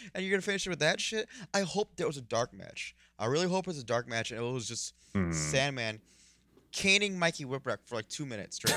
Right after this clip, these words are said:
Speaker 2: <laughs>
Speaker 1: I, I
Speaker 2: Dude, the crowd would have ate that up, too.
Speaker 1: Exactly, they would have. And then it's like, it's like, out come, out for the save comes Dirt Bike Kid. Thank you.
Speaker 2: <laughs>
Speaker 1: Kill him. <laughs>
Speaker 2: That's what the segment needed. A little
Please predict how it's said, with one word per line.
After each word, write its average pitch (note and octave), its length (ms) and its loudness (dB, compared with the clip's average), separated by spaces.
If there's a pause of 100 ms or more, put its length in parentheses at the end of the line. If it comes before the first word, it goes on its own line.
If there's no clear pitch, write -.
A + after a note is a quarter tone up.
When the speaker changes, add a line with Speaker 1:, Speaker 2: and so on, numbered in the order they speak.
Speaker 2:
<laughs> - 100 6 (300)
Speaker 1:
I, E3 180 6
I F#3+ 120 8 (400)
Speaker 2:
Dude, G#2+ 160 6
the G#2 80 2
crowd G#3 260 10
would A3 60 -2
have B2 100 6
ate C3 80 10
that G#2 140 8
up, - 160 6
too. D3+ 200 6 (600)
Speaker 1:
Exactly, A#3 560 2
they D#3 140 -4
would C#4 220 -4
have. G#2+ 120 0 (260)
And F3+ 160 0
then G3 220 0
it's F#3 160 -4
like, F#3 120 0
it's E3 180 -2
like, D#3 280 -4
out F3 160 10
come, G3+ 220 -2 (100)
out - 280 8
for F#3+ 80 0
the G3 100 0
save A3 240 6
comes F#3 220 -4
Dirt A#3+ 240 4
Bike G#3 220 8
Kid. G#3 340 4 (420)
Thank - 500 12
you. D4 360 12 (160)
Speaker 2:
<laughs> F#3+ 80 10 (400)
Speaker 1:
Kill G4+ 300 12
him. E4 360 12
<laughs> - 80 10 (2250)
Speaker 2:
That's G2+ 200 6
what G#2 120 2
the - 60 0
segment - 420 4
needed. D2 300 0 (160)
A G2 80 6
little A2 400 8